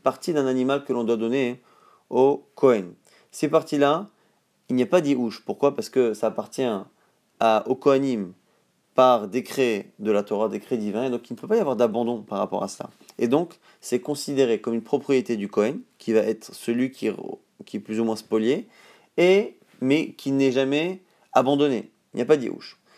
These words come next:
Ou plié, pourtant, on voit bien qu'il y a une distinction. Pourquoi ? Parce qu'on voit que dit Nan, il y a une Mishnah. Amalo mechol li me'eha, celui qui demande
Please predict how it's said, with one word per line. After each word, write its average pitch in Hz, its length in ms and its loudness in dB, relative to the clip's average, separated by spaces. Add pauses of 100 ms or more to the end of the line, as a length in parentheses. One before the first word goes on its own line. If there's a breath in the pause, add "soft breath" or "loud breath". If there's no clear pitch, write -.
(180 soft breath)
Ou 214 120 2
plié, 196 400 4
pourtant, 147 480 -2
on 123 60 -4
voit 127 100 4
bien 143 120 2
qu'il 143 100 -8
y - 20 0
a - 20 0
une 135 60 -2
distinction. 123 420 -8 (160)
Pourquoi ? 107 260 2
Parce 117 120 -2
qu'on 117 100 -4
voit 147 120 2
que 139 100 0
dit 131 200 -6
Nan, 113 160 0
il 113 40 0
y - 20 0
a 123 40 0
une 135 40 -2
Mishnah. - 340 -8 (440 soft breath)
Amalo 143 320 4
mechol 123 420 2
li 123 100 -2
me'eha, 123 600 0
celui 160 640 -2 (420 soft breath)
qui 147 220 -4
demande 131 420 2